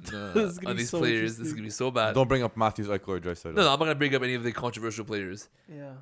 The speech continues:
Speaker 2: Okay, you guys ready to go?
Speaker 3: Yeah.
Speaker 2: Ready? Okay, first player.
Speaker 1: Are you guys gonna name, like, some, like,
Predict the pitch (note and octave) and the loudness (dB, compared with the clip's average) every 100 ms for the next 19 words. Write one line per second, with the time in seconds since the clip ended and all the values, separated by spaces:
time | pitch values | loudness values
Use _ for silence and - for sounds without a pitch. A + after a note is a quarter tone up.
0 | - _ _ - A#2+ G#2 - _ _ _ | -20 _ _ -4 -2 -2 -6 _ _ _
1 | - G2+ A2 G#2+ G#2+ A#2+ A2+ _ - D#2+ | -16 -10 -4 -2 -2 -2 -4 _ -14 -14
2 | - _ - G2 D3+ - - - A2 - | -14 _ -16 -12 -12 -14 -10 -6 -6 -8
3 | - B2 - A#2 G2+ - D#3+ G#3 B3+ C4 | -8 -8 -4 -4 -4 -6 -8 -6 -4 -6
4 | B3 F#3+ - D#3 C#3+ | -6 -8 -8 -6 -6